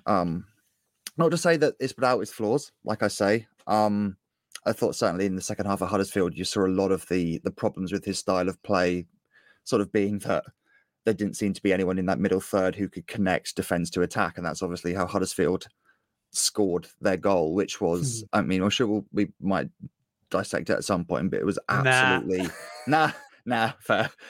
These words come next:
Speaker 1: It was absolutely, it was absolutely abysmal, wasn't it? But
Speaker 2: Yes.
Speaker 1: um,
Speaker 2: There wasn't even a shot on target at the end of it.
Speaker 1: Yeah, <laughs> yeah, I was
Speaker 2: And,
Speaker 1: just, oh
Speaker 2: and
Speaker 1: gosh, yeah.
Speaker 2: I, uh, I did get to, uh, I did get to stay with, uh, with, uh, Dan and Zoe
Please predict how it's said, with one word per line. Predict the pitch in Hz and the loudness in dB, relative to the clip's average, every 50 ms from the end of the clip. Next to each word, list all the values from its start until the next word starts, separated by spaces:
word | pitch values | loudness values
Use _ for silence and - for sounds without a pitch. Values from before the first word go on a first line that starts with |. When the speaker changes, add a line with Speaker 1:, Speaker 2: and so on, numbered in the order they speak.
| - 160 - | -12 -4 0
Speaker 1:
It | 127 135 | 0 0
was | 123 117 117 | 2 2 4
absolutely, | 127 127 127 - - - - 113 107 107 98 69 98 95 92 92 - - _ _ _ _ - | 4 2 2 0 -4 -6 -2 0 0 0 0 0 0 -2 -2 -2 -6 -8 _ _ _ _ -2
it | 123 110 | 0 2
was | 117 113 95 98 - - _ _ _ _ _ _ _ - | 0 0 -2 -6 -12 -16 _ _ _ _ _ _ _ 0
absolutely | 120 117 110 - - - 110 104 78 92 | 0 0 0 -2 0 0 2 2 2 2
abysmal, | 104 98 110 107 98 95 95 87 87 | 2 2 2 0 0 0 -4 -4 -4
wasn't | 92 92 95 90 90 | -4 -4 -2 -2 -2
it? | 82 76 - - _ _ | -2 -4 -6 -10 _ _
But | - 110 107 104 | 2 4 4 4
Speaker 2:
Yes. | 131 131 131 123 - - - - - - - - - _ _ _ - - | 4 2 2 0 -2 -4 -6 -8 -10 -16 -20 -20 -20 _ _ _ -4 0
Speaker 1:
um, | 117 117 117 120 117 117 113 113 113 104 - _ _ _ _ - | 4 4 4 4 4 2 -2 -4 -6 -8 -10 _ _ _ _ -8
Speaker 2:
There | 127 117 | -4 0
wasn't | 135 156 165 165 175 180 | 2 2 2 4 2 2
even | 175 170 165 | 2 2 2
a | 170 165 | 0 0
shot | - 190 180 160 | 2 0 0 0
on | 175 175 165 | 0 -2 0
target | 175 180 180 175 156 135 123 117 | 2 4 4 4 2 0 -2 -4
at | 123 123 | -2 -2
the | 135 139 | -2 -2
end | 143 143 135 | -2 -4 -6
of | 113 | -6
it. | 110 107 104 - _ _ _ _ _ _ - | -8 -8 -10 -12 _ _ _ _ _ _ -4
Speaker 1:
Yeah, | 113 131 135 131 131 - 494 | 2 4 4 4 4 2 0
<laughs> | 466 - | -2 -4
yeah, | 170 165 175 - 214 - - | -4 -2 0 0 0 2 2
I | 208 | 2
was | 180 190 180 156 | 2 2 0 0
Speaker 2:
And, | 143 143 | -2 -2
Speaker 1:
just, | 147 165 139 - | -2 -6 -4 0
oh | 147 156 151 | 0 0 2
Speaker 2:
and | 147 147 147 | 0 -2 -4
Speaker 1:
gosh, | 127 131 135 139 131 - - - | -6 -4 -4 -4 -6 -6 -6 -4
yeah. | 131 127 131 131 131 123 - _ - - - - - - | -2 0 0 0 -2 -4 -6 _ -20 -20 -20 -16 -4 0
Speaker 2:
I, | 151 151 151 147 | 2 4 4 6
uh, | 147 143 143 139 139 127 | 6 6 6 4 4 4
I | 135 135 | 2 2
did | 131 160 160 143 127 - | 2 2 0 0 0 0
get | 151 131 - - | -2 -2 -2 -2
to, | - 135 131 123 120 | -2 0 2 4 4
uh, | 120 120 117 | 4 4 2
I | 127 | 2
did | 123 160 | 0 0
get | - 139 - | 0 -2 -4
to | - - | -6 -4
stay | - - 156 160 156 | 0 0 2 2 2
with, | 127 117 110 107 - - | 2 0 -2 -4 -4 -2
uh, | 127 117 117 123 - - | -2 -2 0 -2 -2 -2
with, | - 127 123 117 110 117 139 | 0 2 2 2 2 -2 -2
uh, | - 127 123 | 0 0 0
Dan | 117 131 143 139 135 135 | 2 2 2 2 2 2
and | 131 131 127 | 0 -2 -2
Zoe | 107 214 98 98 98 95 101 101 - | -2 -2 -4 -4 -4 -6 -8 -10 -12